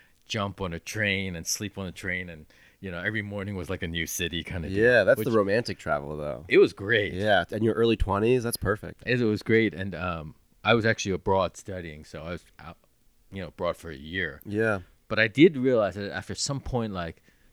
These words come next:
Speaker 1: the cities don't change because I don't change that much.
Speaker 2: Interesting.
Speaker 1: So it's kind of like going back to who you are at seven. I think you are, and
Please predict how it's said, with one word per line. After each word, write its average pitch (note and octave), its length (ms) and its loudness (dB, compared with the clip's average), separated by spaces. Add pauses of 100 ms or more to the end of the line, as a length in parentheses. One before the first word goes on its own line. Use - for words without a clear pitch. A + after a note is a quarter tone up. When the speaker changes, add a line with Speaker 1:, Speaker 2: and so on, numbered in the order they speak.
Speaker 1:
the A2+ 80 -6
cities D#3+ 420 2
don't F2+ 300 -4
change F#2 600 -2
because F2 400 -8 (140)
I F#2 140 -6
don't F2+ 300 -10
change - 400 -20
that - 220 -20
much. - 140 -16
Speaker 2:
Interesting. F2+ 640 -10 (260)
Speaker 1:
So A#2+ 260 2
it's A2+ 140 -2
kind C3+ 220 2
of A2+ 100 -2
like G#2 320 4 (540)
going A2 180 -2
back A2 220 4
to G2 200 -4
who A2+ 140 2
you G#2 180 4
are F#2 100 4
at - 100 -4
seven. A#2 440 0 (960)
I B2+ 180 4
think G#2+ 280 -6
you G2+ 140 0 (100)
are, G#2+ 220 2 (240)
and G#2 380 -6